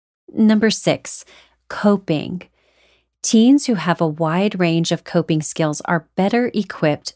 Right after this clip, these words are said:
to face life stressors. This could be social skills or stress reduction skills. Teens need to have a variety of tools in their toolbox and the patience to try different ones until they find the right one for the situation.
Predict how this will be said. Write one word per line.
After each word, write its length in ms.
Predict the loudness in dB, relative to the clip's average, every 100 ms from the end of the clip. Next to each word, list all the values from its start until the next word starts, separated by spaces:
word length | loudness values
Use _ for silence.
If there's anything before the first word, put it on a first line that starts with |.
| -4
to 100 | -4
face 480 | -2 0 0 -2 -6
life 340 | -4 -4 -4 -4
stressors. 760 | -6 -4 -4 -4 -8 -8 -12 -14 _ -20 -20 -20 -2
This 180 | 0 2
could 160 | 2 2
be 140 | -2
social 420 | 0 0 2 0
skills 600 | -4 0 0 0 -6 -8 -2
or 140 | -2
stress 460 | -2 0 0 0 -6
reduction 560 | -6 -2 -2 0 -2
skills. 560 | -2 0 0 0 -2 -8 _ _ _ _ -10
Teens 420 | 2 4 4 4
need 200 | 2 2
to 80 | 2
have 280 | -2 -4 -2
a 60 | -4
variety 640 | -2 0 2 2 0 -2 -4
of 160 | -6
tools 400 | -4 -2 0 0
in 140 | 0 0
their 120 | 0
toolbox 760 | -2 -2 -2 -4 -8 -12 -12 _ -20 _ -2
and 100 | 0
the 80 | 0
patience 640 | 2 2 2 -6 -8 -8
to 100 | -8
try 280 | -4 -2 -2
different 460 | 0 -2 -2 -4 -4
ones 380 | -4 -4 -6 -4
until 400 | -4 -2 0 2
they 140 | 2
find 440 | 0 -2 0 0 -2
the 200 | -6 -4
right 320 | -4 -4 -4
one 240 | -6 -6
for 200 | -6 -8
the 100 | -6
situation. 880 | -8 -8 -8 -6 -6 -6 -6 -8